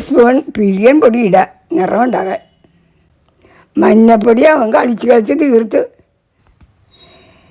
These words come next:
രണ്ട് സ്പൂൺ മഞ്ഞപ്പൊടി ഇട്ടു. എല്ലാം കൂടി ചേർത്ത് ഒന്ന് ചെറുതായി മൂപ്പിക്കുക. മൊരിഞ്ഞതിന് ശേഷം കുറച്ച് വെള്ളം ഒഴിക്കുക.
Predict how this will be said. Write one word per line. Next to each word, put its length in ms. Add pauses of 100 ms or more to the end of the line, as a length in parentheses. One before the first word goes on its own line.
(220)
രണ്ട് 360
സ്പൂൺ 240 (260)
മഞ്ഞപ്പൊടി 580
ഇട്ടു. 160 (1800)
എല്ലാം 240
കൂടി 200
ചേർത്ത് 380 (460)
ഒന്ന് 180
ചെറുതായി 420
മൂപ്പിക്കുക. 380 (1300)
മൊരിഞ്ഞതിന് 580
ശേഷം 360 (540)
കുറച്ച് 440
വെള്ളം 260
ഒഴിക്കുക. 280